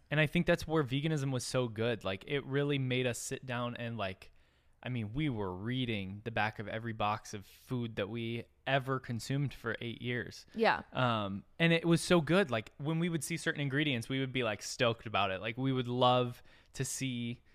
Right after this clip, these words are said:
Speaker 1: you know, whatever, if it was healthy or if it didn't have certain dyes in it or whatever it was that we
Speaker 2: Yeah.
Speaker 1: were doing. And I think that gives you so much more appreciation
Speaker 2: It does.
Speaker 1: for,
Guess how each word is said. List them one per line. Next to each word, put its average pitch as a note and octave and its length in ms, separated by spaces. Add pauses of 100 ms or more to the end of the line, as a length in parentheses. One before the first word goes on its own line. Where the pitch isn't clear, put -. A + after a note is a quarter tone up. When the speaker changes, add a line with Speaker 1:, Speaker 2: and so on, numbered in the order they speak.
(160)
Speaker 1:
you B2 120
know, G#2+ 160
whatever, B2 500
if A#2 200
it C#3 80
was B2+ 180
healthy B2 380
or A2+ 80
if A#2 120
it C3 200
didn't C#3 260
have C3+ 300
certain C#3+ 300
dyes A#2+ 380
in G2+ 140
it - 80
or B2 140
whatever D3 320
it B2 100
was C3+ 140
that C3 100
we G#3 60
Speaker 2:
Yeah. F3 140
Speaker 1:
were E2 60
doing. C#3 260
And C3+ 80
I D3 60
think F#3+ 200
that F3 160
gives F3+ 140
you E3+ 100
so E3+ 180
much F3 220
more D#3+ 140
appreciation C#3 800 (180)
Speaker 2:
It A#3 160
does. F#3+ 320
Speaker 1:
for, D3 480